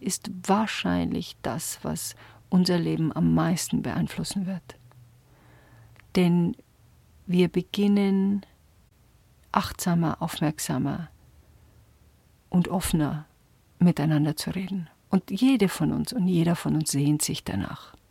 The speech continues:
Wir trauen uns halt manchmal nicht. Und das mit dem Mut, wie wir wissen, ist so eine Sache.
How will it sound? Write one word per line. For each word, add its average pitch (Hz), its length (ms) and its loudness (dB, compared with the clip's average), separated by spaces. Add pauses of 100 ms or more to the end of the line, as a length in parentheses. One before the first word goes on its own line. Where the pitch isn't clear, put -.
(680)
Wir 214 120 0
trauen 214 300 6
uns 180 160 4
halt 139 160 -2
manchmal - 340 -4
nicht. - 220 -8 (2250)
Und 180 100 4
das 185 140 0
mit 214 100 2
dem 185 140 6
Mut, 208 300 4
wie 165 60 2
wir 160 160 0
wissen, 160 220 -2
ist 165 100 -2
so - 80 -2
eine 175 180 2
Sache. 175 440 -4